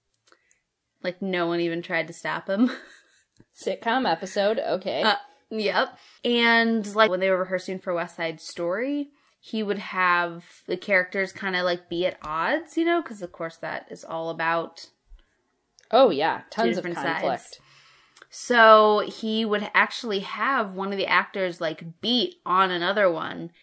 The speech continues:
Speaker 1: And the guy was like, "Hey, you're kinda loo-, the doctor says you're loosening my lungs for my rib cage, so be careful,
Speaker 2: Oh
Speaker 1: but I
Speaker 2: my
Speaker 1: can't
Speaker 2: gosh.
Speaker 1: tell Jerry 'cause he'll be mad."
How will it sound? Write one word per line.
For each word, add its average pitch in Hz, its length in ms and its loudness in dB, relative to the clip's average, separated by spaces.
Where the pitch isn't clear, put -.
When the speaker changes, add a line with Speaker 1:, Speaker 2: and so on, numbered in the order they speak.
Speaker 1:
And 185 800 2
the 185 100 -2
guy 180 220 4
was 180 120 0
like, 180 200 -6
"Hey, 247 380 -6
you're 214 200 -6
kinda 226 280 -6
loo-, 196 220 -4
the 202 100 -2
doctor 214 320 -2
says 220 280 -8
you're 202 100 -6
loosening 214 420 -8
my 190 120 -4
lungs 202 340 -2
for - 80 -12
my 196 80 0
rib 185 300 -2
cage, 165 640 -8
so 170 640 -4
be 220 80 -4
careful, 233 420 2
Speaker 2:
Oh 185 60 6
Speaker 1:
but 190 120 4
I - 100 6
Speaker 2:
my 156 40 -2
Speaker 1:
can't 240 200 2
Speaker 2:
gosh. 208 100 -2
Speaker 1:
tell 202 420 2
Jerry 208 440 4
'cause 180 320 -6
he'll 220 160 -6
be 208 80 -4
mad." 202 440 -6